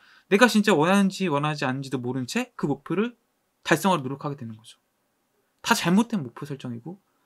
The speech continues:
다 잘못된 목표 공적. 어떤 목표는 달성하기 어려워서 목표를 이루어가는 과정 속에서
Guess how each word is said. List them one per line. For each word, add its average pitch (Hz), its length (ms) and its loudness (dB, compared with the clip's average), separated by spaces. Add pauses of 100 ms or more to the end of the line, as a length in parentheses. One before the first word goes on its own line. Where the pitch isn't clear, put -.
다 - 140 -2
잘못된 151 540 -4 (140)
목표 139 320 -4
공적. - 300 -16 (1500)
어떤 208 280 8
목표는 214 460 4
달성하기 202 500 2
어려워서 139 580 -2 (320)
목표를 196 380 2
이루어가는 165 1000 0
과정 156 240 -8
속에서 139 540 -8